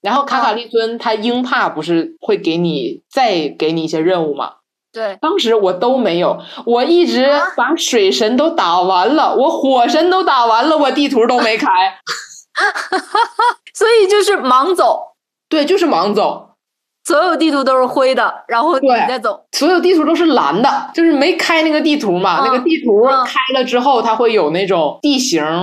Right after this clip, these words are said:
Speaker 1: 那种
Speaker 2: 对，
Speaker 1: 褐色的，
Speaker 2: 地貌。
Speaker 1: 还有等高线一些那种乱七八糟的东西。
Speaker 2: 啊，对，对。<laughs>
Speaker 1: 我就是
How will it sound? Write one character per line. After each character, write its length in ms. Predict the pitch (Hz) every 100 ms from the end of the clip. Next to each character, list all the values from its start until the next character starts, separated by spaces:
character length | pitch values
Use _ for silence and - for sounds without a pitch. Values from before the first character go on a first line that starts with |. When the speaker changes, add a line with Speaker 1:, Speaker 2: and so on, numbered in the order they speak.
| 202 214
Speaker 1:
那 120 | 220 196
种 160 | 175
Speaker 2:
对， 360 | 165 247 208 196 _ _ _
Speaker 1:
褐 480 | - 277 359 214 202
色 60 | 226 208 165
的， 180 | 165 160
Speaker 2:
地 160 | -
貌。 40 | -
Speaker 1:
还 100 | 214
有 80 | 220
等 220 | 220 180
高 160 | 214 220
线 280 | 269 269 202
一 80 |
些 180 | 190 190
那 120 | 190
种 140 | 185 175
乱 120 | 190
七 100 | 269
八 100 | 180
糟 60 | -
的 160 | 175 175
东 20 |
西。 60 |
Speaker 2:
啊， 100 | 175 -
对， 120 | 349
对。 60 | 453 - 415 440 415 427 466 _
<laughs> 80 | - 226
Speaker 1:
我 120 | 190
就 140 | 311
是 140 | 370